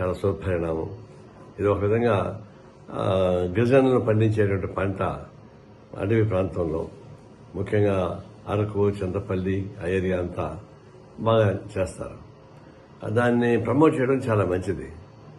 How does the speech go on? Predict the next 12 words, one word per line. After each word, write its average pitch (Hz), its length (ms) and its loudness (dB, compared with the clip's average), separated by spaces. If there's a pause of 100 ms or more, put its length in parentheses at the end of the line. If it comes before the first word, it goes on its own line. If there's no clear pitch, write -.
(240)
దానివల్ల 123 420 2
ఆర్థిక 110 580 2
అభివృద్ధి 104 340 2
వస్తుంది. 107 480 -2 (580)
దాని 131 200 4
ఫలితాలు 139 800 4
గిరిజనులకి 135 720 4
సంక్షేమానికి 110 600 2
ఉపయోగించడం 95 720 -2
చాలా 82 120 -2
అవసరం 85 300 -4
కూడా. 73 240 -4